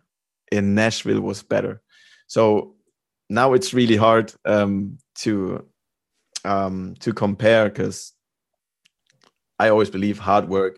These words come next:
and really, really good teamwork can beat a team of individuals, of really good individuals. We would win with our Swedish team,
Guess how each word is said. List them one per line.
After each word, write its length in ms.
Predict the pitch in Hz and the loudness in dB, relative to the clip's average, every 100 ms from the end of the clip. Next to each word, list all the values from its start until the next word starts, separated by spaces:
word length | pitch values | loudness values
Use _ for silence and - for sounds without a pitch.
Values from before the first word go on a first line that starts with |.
| 92 | -10
and 200 | 95 92 _ _ - | -12 -14 _ _ -8
really, 260 | 101 95 | -6 -4
really 200 | 95 92 | -4 -6
good 180 | 90 98 | -8 -8
teamwork 420 | - 101 95 98 _ - | -4 -2 -2 -6 _ -8
can 140 | 98 | -8
beat 320 | 95 95 92 - - | -6 -8 -10 -16 -14
a 140 | 92 - _ _ - | -14 -14 _ _ -12
team 280 | - 98 87 | -6 -6 -6
of 120 | 101 | -8
individuals, 640 | 101 104 104 113 117 - _ - | -6 -6 -4 -4 -4 -10 _ -16
of 140 | 107 | -8
really 160 | 101 98 | -8 -6
good 160 | - | -8
individuals. 640 | 107 104 101 104 113 113 - _ _ _ _ _ - 104 | -6 -4 -4 -2 -2 -2 -10 _ _ _ _ _ -10 0
We 100 | 113 | 2
would 160 | 107 - | 2 0
win 180 | 101 | 0
with 160 | 101 98 | 0 -2
our 260 | - 92 95 - _ _ | -2 -2 -4 -10 _ _
Swedish 420 | - - 98 - | -10 -6 -6 -6
team, 220 | - - | -10 -10